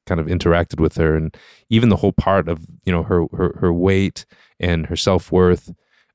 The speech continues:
um, was just, is just a really special part of the show. Um, and I think it's, it's great for us as girl dads and our listeners to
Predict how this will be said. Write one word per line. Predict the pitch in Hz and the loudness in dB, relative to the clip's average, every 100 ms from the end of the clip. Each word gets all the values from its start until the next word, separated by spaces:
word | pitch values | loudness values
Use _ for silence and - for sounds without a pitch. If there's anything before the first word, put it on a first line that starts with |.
| - | -4
um, | 90 82 78 71 - _ _ _ | -2 -2 -4 -10 -16 _ _ _
was | 101 95 85 85 - _ _ 120 | 0 2 2 -4 -12 _ _ -4
just, | 143 - _ | -4 -4 _
is | 127 117 101 | 0 2 2
just | 113 110 | -2 2
a | |
really | 117 113 | 2 2
special | - - 98 - | 0 0 0 -2
part | - 92 90 | -2 0 2
of | |
the | 85 | 0
show. | - 78 76 80 85 _ | 0 0 0 0 -4 _
Um, | 85 80 | -2 0
and | 85 | -2
I | 87 | -2
think | 87 87 80 | -2 -4 -2
it's, | 90 - | -6 -4
it's | - - | -6 -2
great | - 87 - | 0 0 -2
for | - 87 | -4 0
us | 87 - | 0 0
as | 80 | -6
girl | 78 80 | 0 0
dads | 80 80 78 | 2 0 -2
and | 80 | -2
our | 80 | 0
listeners | 82 82 85 80 78 | 2 0 0 -2 -2
to | - 78 | -2 -2